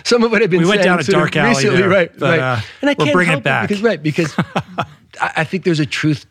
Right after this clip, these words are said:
Speaker 1: to the dark parts of it that it's
Speaker 2: Yeah.
Speaker 1: hard to say, but I think important.
Speaker 2: Well,
Speaker 1: But
Speaker 2: I think,
Speaker 1: this
Speaker 2: sorry to interrupt,
Speaker 1: Yeah,
Speaker 2: but, like,
Speaker 1: yeah, yeah.
Speaker 2: that whole thing that we just, uh, to me, I look at that and I say,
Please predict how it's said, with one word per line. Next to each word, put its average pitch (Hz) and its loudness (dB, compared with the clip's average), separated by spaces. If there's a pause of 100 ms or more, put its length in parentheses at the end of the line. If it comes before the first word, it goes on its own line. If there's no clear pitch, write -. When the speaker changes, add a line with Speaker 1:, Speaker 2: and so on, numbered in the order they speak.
Speaker 1:
to - -4
the 143 -2
dark 139 -4
parts 160 -4
of 151 -2
it 160 -2
that 143 -2
it's - -8
Speaker 2:
Yeah. - -4
Speaker 1:
hard 156 -4
to 151 -6
say, 156 -2
but 135 -2
I 123 0
think 147 -8
important. 147 -4 (260)
Speaker 2:
Well, 208 0
Speaker 1:
But 208 0
Speaker 2:
I - -10
think, 269 0
Speaker 1:
this - -6
Speaker 2:
sorry 220 0
to 185 2
interrupt, 147 -2
Speaker 1:
Yeah, 208 2
Speaker 2:
but, 160 -2
like, 160 0
Speaker 1:
yeah, 220 -4
yeah. 170 -8 (100)
Speaker 2:
that 202 -2
whole 208 0
thing 175 -2
that 143 -4
we 135 -6
just, 135 -4
uh, 92 -6 (460)
to 196 0
me, 220 0
I 170 -4
look 175 -2
at 151 -6
that 151 0
and 143 -4
I 139 -2
say, 135 -4